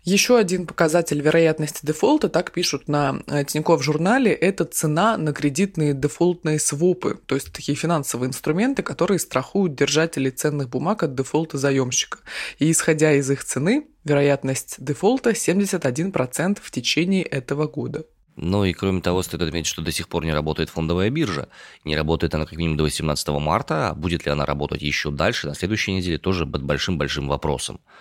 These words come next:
Speaker 2: А это тоже за собой ряд рисков дергает, связанных с тем, что компании, которые не торгуются, акционерные общества, акционеры могут воспользоваться специальным правом выкупа своих собственных долей,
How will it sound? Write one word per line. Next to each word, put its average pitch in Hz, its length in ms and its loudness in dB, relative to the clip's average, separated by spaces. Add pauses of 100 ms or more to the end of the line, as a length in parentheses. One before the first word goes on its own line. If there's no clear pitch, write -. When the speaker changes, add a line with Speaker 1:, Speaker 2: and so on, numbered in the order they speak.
(380)
Speaker 2:
А 80 200 2
это 87 260 4
тоже 78 360 2 (140)
за 95 200 -2
собой 92 280 4
ряд 87 180 4
рисков 80 380 -2
дергает, 107 440 2
связанных 73 480 -2
с - 60 -6
тем, 73 180 -4
что 62 580 -2
компании, 69 500 -2
которые 71 360 -2
не 90 140 0
торгуются, 104 560 0
акционерные 76 560 -2
общества, 73 600 -4 (260)
акционеры 87 420 2
могут 78 220 0
воспользоваться 73 600 -2
специальным 76 520 -2
правом 71 460 0 (260)
выкупа 76 720 0
своих 73 300 -2
собственных 71 420 -6
долей, 117 460 0